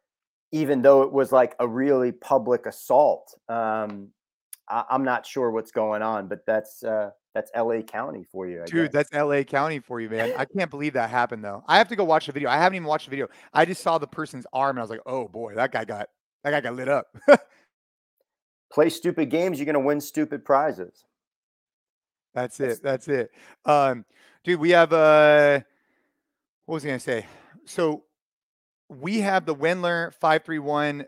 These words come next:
Speaker 2: um, just started last week from a, from a setup. Um, testing for one R Ms, I think, was occurring. But I love the Wendler system. I know we incorporated that for the Metcon class.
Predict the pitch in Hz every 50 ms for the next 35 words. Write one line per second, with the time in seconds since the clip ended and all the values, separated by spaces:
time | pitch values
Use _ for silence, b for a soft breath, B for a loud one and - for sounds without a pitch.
0 | _ - 135 131 127 123 120 123 - _ _ - 113 - 170 165 - - 160 156
1 | 147 139 143 139 139 139 - 139 139 139 143 - _ _ - 131 123 120 120 -
2 | - _ _ - 127 120 117 113 113 117 - _ _ _ _ - - - 156 139
3 | 131 127 - _ _ _ _ _ _ _ _ _ - 131 127 120 117 113 113 113
4 | 110 _ _ _ - - - 165 - - - 156 147 139 - - 135 127 127 123
5 | 123 139 139 135 127 123 127 135 143 143 135 127 123 123 123 117 - 131 127 -
6 | 127 123 117 104 - - 123 123 - - 143 131 127 123 123 117 _ _ _ _
7 | _ _ _ _ _ _ 135 151 139 131 - _ _ _ _ _ _ - - 175
8 | 185 208 233 208 185 185 175 180 175 170 160 - - - 165 - - 160 151 147
9 | 143 143 - _ - 135 143 151 160 170 170 151 135 - 160 151 - 151 147 139
10 | 131 139 135 135 - _ - 131 127 120 135 139 - - 139 131 123 - 139 127
11 | 123 123 120 - -